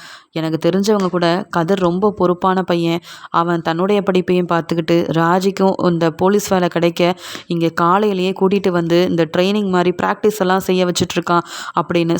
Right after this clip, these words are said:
சொன்னப்ப கூட நம்பல. ஆனா இப்ப நம்புறேன், கதிரால தான் ராஜிக்கு இவ்வளோ பெரிய பொறுப்பான வேலை கிடைச்சிருக்குன்னு.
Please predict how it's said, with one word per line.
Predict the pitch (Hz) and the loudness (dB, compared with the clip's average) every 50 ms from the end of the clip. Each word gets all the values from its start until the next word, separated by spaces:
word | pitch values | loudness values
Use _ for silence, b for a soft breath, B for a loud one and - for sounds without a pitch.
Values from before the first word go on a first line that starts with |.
| - | -2
சொன்னப்ப | - 170 170 190 202 196 196 180 | -2 -2 0 -2 -2 -2 -2 -2
கூட | - 180 190 190 | -2 -2 -2 0
நம்பல. | 180 170 165 165 170 170 170 - | 0 0 0 0 0 0 0 0
ஆனா | - 165 160 165 | 0 0 0 0
இப்ப | 165 165 165 165 165 220 214 | 0 0 -2 -2 -2 -2 -2
நம்புறேன், | 196 180 170 170 175 175 170 B B B B B B _ _ - | -2 -2 -2 0 0 -2 -2 B B B B B B _ _ -6
கதிரால | - 175 170 185 196 202 196 185 185 180 | -4 -2 0 0 2 2 2 2 2 0
தான் | 175 185 202 226 | 0 0 -2 -2
ராஜிக்கு | - 180 175 175 175 165 180 170 - 170 | -2 0 0 0 0 -2 -4 -2 -2 -2
இவ்வளோ | 160 165 185 202 202 | -2 0 0 0 0
பெரிய | 196 196 185 180 175 175 | 0 0 0 0 2 0
பொறுப்பான | 175 - 180 180 196 190 196 185 180 190 190 | 0 2 2 0 2 0 0 0 0 0 0
வேலை | 180 170 170 175 180 | 0 0 0 0 0
கிடைச்சிருக்குன்னு. | - 165 165 160 156 - 170 160 - 180 165 165 | 0 0 0 -2 -2 -2 -4 -2 -2 0 0 0